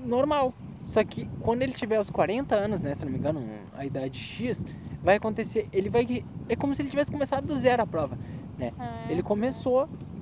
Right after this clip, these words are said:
Speaker 1: com uma determinada idade, ele ia ter a mesma doença que ele teve, ia ficar cego de novo, a mesma coisa, né? Exatamente igual. Então, ele, a punição dele foi recomeçar a tarefa, mesmo ele tendo se suicidado, né? Ele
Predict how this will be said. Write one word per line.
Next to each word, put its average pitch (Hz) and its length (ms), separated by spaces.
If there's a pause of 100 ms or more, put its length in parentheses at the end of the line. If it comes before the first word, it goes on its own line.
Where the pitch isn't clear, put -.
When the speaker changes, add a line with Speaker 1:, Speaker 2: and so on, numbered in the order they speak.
(140)
Speaker 1:
com 240 80
uma 240 100
determinada 214 640
idade, 208 600
ele 220 220
ia 220 220
ter 233 220
a 240 60
mesma 302 360
doença 269 360
que 285 60
ele 262 80
teve, 240 200
ia 156 120
ficar 208 240
cego 214 260
de 262 120
novo, 220 200
a 240 40
mesma 156 300
coisa, 226 340
né? 180 140 (560)
Exatamente 262 500
igual. 247 160
Então, 220 140
ele, 202 240 (160)
a 175 80
punição 247 460
dele 240 220
foi 220 220
recomeçar 233 720
a 254 60
tarefa, 247 340
mesmo 233 260
ele 240 120
tendo 208 180
se 190 120
suicidado, 156 580
né? 135 140 (400)
Ele 147 480